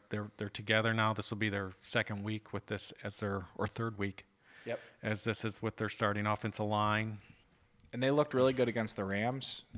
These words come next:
Speaker 2: Um, the only thing against the Rams is that the Rams were one of the lowest blitzing teams, so they were, you know, always trying to go four-man blitz rather than a five or six. So I
Speaker 1: Yeah.
Speaker 2: think it's going to be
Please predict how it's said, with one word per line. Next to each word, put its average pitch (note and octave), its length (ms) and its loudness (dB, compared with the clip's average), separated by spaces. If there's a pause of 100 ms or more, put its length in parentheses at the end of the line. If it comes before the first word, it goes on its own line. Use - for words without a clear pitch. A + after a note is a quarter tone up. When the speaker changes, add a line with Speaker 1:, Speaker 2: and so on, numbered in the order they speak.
Speaker 2:
Um, G#2 320 0
the A2+ 80 0
only A#2 180 2
thing A#2+ 160 -2
against A#2 320 0
the G#2 80 -2
Rams G#2 300 0
is F#2+ 140 -4
that G2+ 160 -2
the G#2 100 -2
Rams G2 360 -2
were G#2+ 60 -4
one G2+ 140 -4
of F#2+ 100 -8
the G#2 60 -6
lowest G2 400 -2
blitzing G2 260 -6
teams, G2+ 240 -8
so F#2+ 400 -4
they G2 140 -4
were, G2 180 -8 (280)
you A2 100 -4
know, F#2+ 160 -2
always G#2 260 0
trying G#2 240 -4
to G2 60 -4
go G2 180 -6
four-man G2 440 -8
blitz - 420 -8 (580)
rather G2 300 -2
than G2 300 -6
a G2 60 -8
five G2+ 260 -2
or G2 80 -6
six. - 360 -4
So - 120 -4
I G#2 60 0
Speaker 1:
Yeah. G#2+ 80 2
Speaker 2:
think G#2 160 -4
it's G2 140 -8
going G2 220 -6
to G2 80 -4
be G2 340 -8